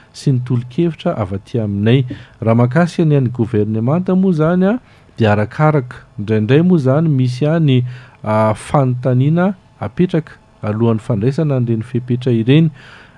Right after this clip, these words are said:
Mety a, misy koa nefany a, tsy anontaniana anay fa raisina ilay izy, izany hoe arakaraka ny fomba fahitan'ny zareo azy.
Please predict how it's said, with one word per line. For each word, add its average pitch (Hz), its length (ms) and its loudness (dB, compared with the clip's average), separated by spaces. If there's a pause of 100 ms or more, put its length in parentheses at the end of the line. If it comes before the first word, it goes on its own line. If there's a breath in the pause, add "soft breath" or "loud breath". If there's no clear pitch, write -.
(120 loud breath)
Mety 120 500 4
a, 185 100 6
misy 131 300 2
koa 180 140 2
nefany 180 340 2
a, 190 60 2 (260)
tsy - 320 -2
anontaniana 123 640 2
anay 127 180 0
fa 185 220 -2 (160)
raisina 131 540 -2
ilay 110 160 0
izy, 127 160 -4
izany 107 240 0
hoe 175 80 2 (480 loud breath)
arakaraka 151 560 0
ny 120 40 -2
fomba 113 300 -4
fahitan'ny 107 540 -4
zareo 98 400 -4
azy. 139 260 0